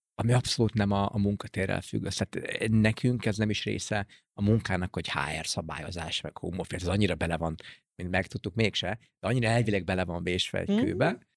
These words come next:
Speaker 1: de hogy pont ezek azok a, azok a puha faktorok, amikkel szerintem nagyon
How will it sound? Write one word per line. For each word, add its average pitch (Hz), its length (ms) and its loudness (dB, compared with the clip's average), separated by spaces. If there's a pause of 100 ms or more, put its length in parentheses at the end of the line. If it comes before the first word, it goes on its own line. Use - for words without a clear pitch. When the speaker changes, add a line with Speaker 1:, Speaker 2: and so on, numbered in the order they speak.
(140)
Speaker 1:
de - 40 4
hogy 110 120 2
pont 123 280 -2
ezek 107 220 0
azok 98 260 -4
a, 104 160 -2
azok 104 220 -4
a 98 40 -4
puha 147 240 6
faktorok, - 560 -2
amikkel 104 360 0
szerintem 113 260 2
nagyon 107 100 6